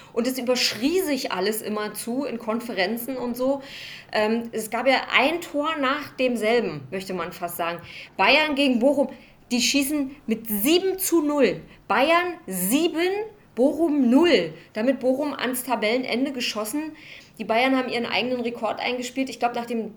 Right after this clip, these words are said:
dritten Spieltag, ähm, stehen jetzt vierzehn Tore aus dem, auf dem Zettel, ne? Sabrina, wüsste das jetzt wieder sofort. Ähm, aber, äh, das war schon echt irre. Und dann habe ich mir natürlich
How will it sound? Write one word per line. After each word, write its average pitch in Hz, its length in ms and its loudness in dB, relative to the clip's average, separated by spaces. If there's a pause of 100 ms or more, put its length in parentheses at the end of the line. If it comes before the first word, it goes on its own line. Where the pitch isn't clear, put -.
dritten 262 380 -6
Spieltag, 269 720 -4 (460)
ähm, 233 260 2
stehen 247 220 -2
jetzt 254 180 2
vierzehn 294 280 -2
Tore 254 240 0
aus - 140 -4
dem, - 160 -10
auf 185 100 -6
dem 185 80 -12
Zettel, 165 300 -8
ne? 214 120 -4
Sabrina, 233 440 -4
wüsste 226 180 -8
das 233 160 -6
jetzt 233 180 -8
wieder 226 320 -2
sofort. 208 800 -4 (520)
Ähm, 208 360 -4 (360)
aber, 220 500 4 (220)
äh, 214 320 2 (120)
das 220 200 0
war 285 120 -2
schon 254 320 -2
echt - 360 -4
irre. 320 360 -2 (380)
Und 226 240 0
dann 277 240 4
habe 330 140 2
ich 294 80 -2
mir 294 100 0
natürlich 285 720 -4